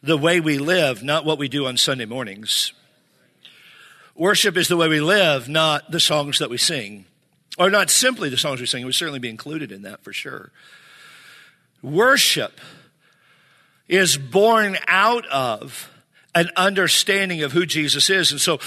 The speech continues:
Paul says these first few words in Romans twelve one, our text, "I beseech you therefore, brethren," a worshipful motivation for those who are saved.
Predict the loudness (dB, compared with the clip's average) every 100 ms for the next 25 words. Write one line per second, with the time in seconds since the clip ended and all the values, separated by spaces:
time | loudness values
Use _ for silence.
0 | -8 -4 2 2 4 4 2 2 0 0
1 | -2 0 -2 0 0 2 2 -2 -6 -10
2 | -4 -2 0 -2 0 0 2 0 0 2
3 | 4 2 -2 -14 -6 -2 0 2 2 2
4 | 2 0 2 0 2 0 0 0 0 -2
5 | 2 2 2 0 -4 -6 -8 0 2 4
6 | 4 4 2 2 0 2 2 4 2 2
7 | 0 -4 -6 0 2 4 4 4 2 2
8 | 2 2 2 2 0 -4 -8 -14 -14 -14